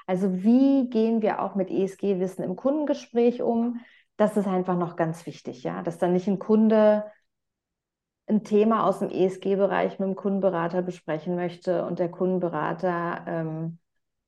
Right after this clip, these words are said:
ja, ha-, hat das Gefühl, äh, ist jetzt irgendwie erwischt, auf dem f-, falschen Fuß, äh, erwischt worden. Also er kann gar nicht, äh, reagieren. Ich weiß gar nicht, wie der Spruch jetzt ist, aber <laughs>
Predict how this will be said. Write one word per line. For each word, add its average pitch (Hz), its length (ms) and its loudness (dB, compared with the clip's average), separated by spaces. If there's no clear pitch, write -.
ja, 190 200 2
ha-, 190 260 0
hat 185 120 -4
das 202 180 4
Gefühl, 208 540 4
äh, 120 520 0
ist - 140 0
jetzt 190 180 0
irgendwie 196 420 2
erwischt, 202 480 -4
auf - 220 -2
dem 196 80 -6
f-, - 320 -14
falschen 202 460 0
Fuß, 226 400 -4
äh, 190 360 0
erwischt 214 360 -2
worden. 196 280 2
Also 190 160 2
er 190 60 2
kann 214 200 0
gar 202 160 4
nicht, 214 280 -2
äh, 196 320 0
reagieren. 190 320 2
Ich 170 80 -10
weiß 175 160 -2
gar 165 100 -2
nicht, 165 100 -4
wie 170 60 -6
der 170 80 2
Spruch 170 240 -6
jetzt 180 160 -2
ist, 240 140 -2
aber 190 220 6
<laughs> 480 220 4